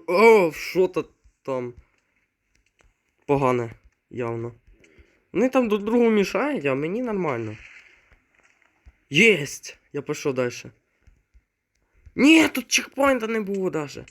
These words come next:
А, це дві часті, я поняв. Та, блін, я опять за картою. Я можу сломати? Спасибо.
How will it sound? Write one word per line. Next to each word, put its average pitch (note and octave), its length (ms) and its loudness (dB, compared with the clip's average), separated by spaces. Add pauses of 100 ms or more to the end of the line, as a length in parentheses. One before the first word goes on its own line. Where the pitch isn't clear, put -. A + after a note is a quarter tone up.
(240)
А, A#3+ 220 2
це G#3 140 0
дві F#3+ 140 -2
часті, G3+ 500 0
я D#3+ 80 -4
поняв. C3 540 -10 (2000)
Та, G3 100 2
блін, B3 260 2
я G#3 100 6
опять F#3+ 220 -4
за D3 120 -4
картою. - 440 -8 (1040)
Я C#3 80 -8
можу D#3+ 220 -2
сломати? A2 500 -6 (840)
Спасибо. A#2 460 -6